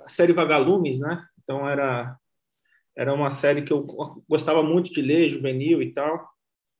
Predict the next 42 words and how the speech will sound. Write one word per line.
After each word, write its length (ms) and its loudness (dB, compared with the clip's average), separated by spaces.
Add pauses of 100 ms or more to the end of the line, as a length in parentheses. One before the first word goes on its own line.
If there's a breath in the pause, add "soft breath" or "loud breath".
(380)
E 80 -6
isso 160 -6
me 80 2
marcou 540 0
também, 280 0
marcou, 360 -2
acho 180 -6
que 400 -4 (160)
todo 180 2
mundo 220 0
que 80 -14
tem 140 0
uns 140 0
quarenta 500 0
anos 200 -2
deve 140 2
ter 120 -6
passado 440 -6
por 160 -2
isso, 320 -2
né? 180 -8 (400)
E 80 -6
essa 240 -2
é 40 -2
uma 120 -4
leitura 300 -2
fundamental 800 0
aí 260 0
que, 460 -6 (460)
que 80 0
abre 260 -2
portas 720 -4 (240)
para 100 -6
as 100 -12
pessoas 400 -6
no 140 -8
futuro 440 -2
e 140 -2
tornar-se 440 -4
leitores 560 -4
e 40 -10
leitoras. 840 -4